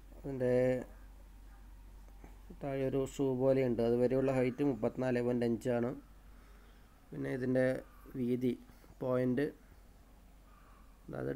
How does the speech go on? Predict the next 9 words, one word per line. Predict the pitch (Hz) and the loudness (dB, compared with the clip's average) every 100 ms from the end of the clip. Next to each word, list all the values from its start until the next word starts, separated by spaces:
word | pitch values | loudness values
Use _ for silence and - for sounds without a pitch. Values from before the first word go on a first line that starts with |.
| 127 | 0
diameter | 120 123 120 101 101 - - | 0 0 -2 -4 -10 -10 -6
point | 120 123 123 151 226 - - - - - - - - - - - - | -2 -2 -2 -4 -6 -16 -20 -20 -20 -20 -20 -20 -20 -20 -20 -20 -12
three | 123 127 123 | -4 -2 -2
zero | 135 120 120 - - - - | -2 -2 -2 -4 -12 -16 -6
meter, | 123 - 92 - - - - - - - - | -6 -6 -12 -14 -20 -20 -20 -20 -20 -20 -14
ഇത് | 127 120 123 - - - | -10 -8 -8 -10 -14 -6
പന്ത്രണ്ട് | 120 117 120 120 - - - - - - - - - - - - - | -4 -2 -2 -4 -4 -8 -20 -20 -20 -20 -20 -20 -20 -20 -20 -14 -6
ഇഞ്ച്. | 131 127 120 - - - - - - - - - - - - - - - - - - - - - - - - - - - - - - - - - - - - - - - - - - - - - - - 170 | -4 -2 -6 -8 -14 -20 -20 -20 -20 -20 -20 -20 -20 -20 -20 -20 -20 -20 -20 -20 -20 -20 -20 -20 -20 -20 -20 -20 -20 -20 -20 -20 -20 -20 -20 -20 -20 -20 -20 -20 -20 -20 -20 -20 -20 -20 -20 -20 -20 -20 -12
ഇതിൻ്റെ | 139 131 | -8 -4